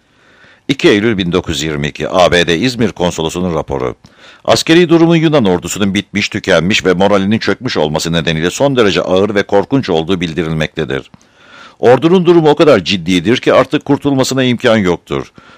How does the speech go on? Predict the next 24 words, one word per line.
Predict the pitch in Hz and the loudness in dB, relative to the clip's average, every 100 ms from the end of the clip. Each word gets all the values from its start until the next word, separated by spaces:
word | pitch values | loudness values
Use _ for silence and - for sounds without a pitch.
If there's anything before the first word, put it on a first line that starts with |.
| - | -4
Yunan | 117 185 160 | 2 4 4
ordusu | 107 85 95 123 | 2 0 -4 -2
İzmir'e | 147 143 131 80 | -2 0 0 0
ulaşınca | 76 82 78 82 104 | 0 0 0 -2 -2
çok | - 170 156 | 0 0 0
ciddi | 127 95 127 | -2 0 0
karışıklıklar | - 113 - 120 127 - 135 | 2 2 2 -2 -2 2 2
çıkması | - - 92 92 | 2 -2 -2 0
mümkündür | 90 80 69 78 67 67 - - - - | 0 0 -2 -2 0 -2 -4 -20 -18 0
ve | 98 | 2
işittiğime | 98 117 - 120 139 | 4 2 0 0 2
göre | 131 120 | 4 4
şehri | - 123 107 127 | 4 2 4 4
yakmak | 110 107 104 | 2 2 -4
istiyorlar. | 82 - 71 67 62 60 - _ - _ - | -4 -2 0 0 0 -2 -4 _ -20 _ 0
L. | 120 120 | 2 4
Evans, | 107 82 62 62 - - - - | 4 2 0 -4 -10 -14 -20 -4
Türkiye'nin | 101 - 85 87 101 | -2 0 0 2 2
paylaşılması, | 76 71 71 67 65 - | 0 0 -2 -4 -4 0
sayfa | 82 80 | 0 0
üç | 78 - | -4 -2
yüz | 73 | -4
altmış | 69 73 - | -4 -6 -6
dokuz. | 69 65 62 - | -6 -6 -8 -10